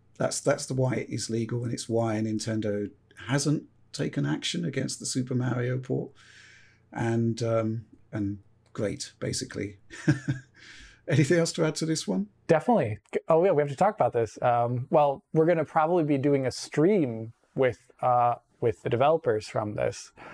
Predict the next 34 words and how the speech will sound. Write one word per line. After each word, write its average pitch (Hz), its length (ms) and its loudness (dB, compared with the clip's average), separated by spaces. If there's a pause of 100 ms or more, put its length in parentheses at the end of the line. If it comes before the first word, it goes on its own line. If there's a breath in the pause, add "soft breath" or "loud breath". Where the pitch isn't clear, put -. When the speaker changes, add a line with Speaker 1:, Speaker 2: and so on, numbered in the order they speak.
(180 loud breath)
Speaker 2:
uh, 123 220 4
at 135 140 -2
some 139 220 0
point 120 200 0
in 110 60 -6
the 107 80 -2
future. 117 480 0
And, 120 300 0
you 127 80 0
know, 110 240 -2 (560 loud breath)
uh, - 380 -2 (200)
that 117 220 0
should 147 200 4
be 143 140 4
awesome 135 380 0
because 131 340 2
it 135 100 2
opens 131 300 2
up 123 160 0
us 127 320 0
asking 127 340 -2
questions 131 380 -2
about 117 220 0
decompilation 120 600 0
projects 120 360 0
that 117 260 0
they 120 100 0
wanna 117 260 0
work 113 200 0
on 120 120 0
in 110 80 -2
the 110 60 -2
future, 143 580 2
as 117 280 -2